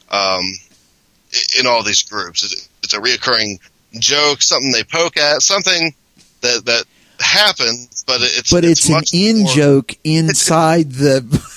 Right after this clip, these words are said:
Speaker 2: <laughs> inside the
Speaker 1: Definitely.
Speaker 2: community.
Speaker 1: It's definitely an inside joke, and it's, it, the, the trope is probably bigger than the actual phenomenon, so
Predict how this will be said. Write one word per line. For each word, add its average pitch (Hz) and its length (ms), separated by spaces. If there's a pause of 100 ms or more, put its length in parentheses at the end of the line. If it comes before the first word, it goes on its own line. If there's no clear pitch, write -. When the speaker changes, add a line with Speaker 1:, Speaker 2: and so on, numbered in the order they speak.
(180)
Speaker 2:
<laughs> - 40
inside 220 400
the 160 60 (260)
Speaker 1:
Definitely. 127 60
Speaker 2:
community. 156 760
Speaker 1:
It's - 260 (140)
definitely 175 440
an 123 260
inside 107 360
joke, 101 360
and 123 320
it's, - 320 (560)
it, 127 160 (100)
the, 123 160 (160)
the 131 80
trope 208 420
is 170 120
probably 143 340
bigger 131 340
than 120 180
the 113 100
actual 117 360
phenomenon, 107 720
so 110 240